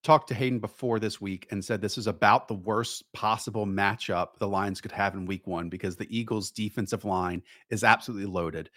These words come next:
We know that Jared Goff can create productive offensive players and even wins because his offensive line is that good.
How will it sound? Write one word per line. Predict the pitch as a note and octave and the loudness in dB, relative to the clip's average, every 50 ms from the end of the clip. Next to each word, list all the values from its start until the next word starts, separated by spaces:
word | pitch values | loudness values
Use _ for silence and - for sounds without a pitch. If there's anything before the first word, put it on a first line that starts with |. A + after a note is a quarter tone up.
| - _ _ | -20 _ _
We | - A#2+ | 2 6
know | A#2+ C3 C3 | 8 8 8
that | B2+ C3+ C3+ | 8 6 4
Jared | - - B2+ B2 B2+ A#2+ - | 4 4 6 6 6 6 6
Goff | A#2 A2 A2 A2 - | 6 4 4 4 2
can | - - A#2+ A2 G#2+ G#2 G2 F#2+ _ _ _ _ _ _ _ _ _ _ | -6 -2 0 0 0 0 -2 -4 _ _ _ _ _ _ _ _ _ _
create | - - - C3 C3 C3+ D3 D3 - | -10 -2 2 6 6 6 6 4 0
productive | - - A#2+ G#2 - C3+ - - - - B2 A2+ G#2+ G#2+ G2 F#2+ - - _ _ _ _ _ _ _ _ _ _ _ - | -2 -2 0 4 6 4 4 4 2 0 2 4 4 4 2 -2 -10 -20 _ _ _ _ _ _ _ _ _ _ _ 6
offensive | - C3 D3 - C#3+ B2+ - D3 A2 | 8 8 8 8 6 0 0 0 0
players | - A#2+ A2 G#2 A2 A2+ A2+ - | 4 4 6 6 6 4 2 0
and | A2 G#2 G#2 - - - | -2 -4 -4 -6 -6 -2
even | C3+ B2+ B2 C3 A2+ G#2+ | 0 2 2 2 2 4
wins | A2 C3+ D3 B2+ G2 F#2 G2+ A2 G#2+ - | 4 4 4 4 4 2 0 -2 -4 -6
because | - A2+ G#2+ - A#2+ G#2 | -8 -6 -2 -2 -2 -2
his | G#2 F#2 | 0 0
offensive | A2 G2 G#2+ - - G#2+ - A2 F#2 | 2 2 2 2 2 -4 -4 -2 -2
line | G#2+ G#2+ G#2 G#2+ G#2 G2 F#2+ F#2+ F#2+ _ _ _ _ _ - | 0 0 2 2 0 0 -2 -4 -6 _ _ _ _ _ 2
is | C#3 B2+ A#2 G#2 | 2 2 2 4
that | A#2+ G#2+ G2+ - - | 2 2 2 2 2
good. | A#2+ A#2+ A#2 E2+ D#2 - | 4 4 4 4 2 -2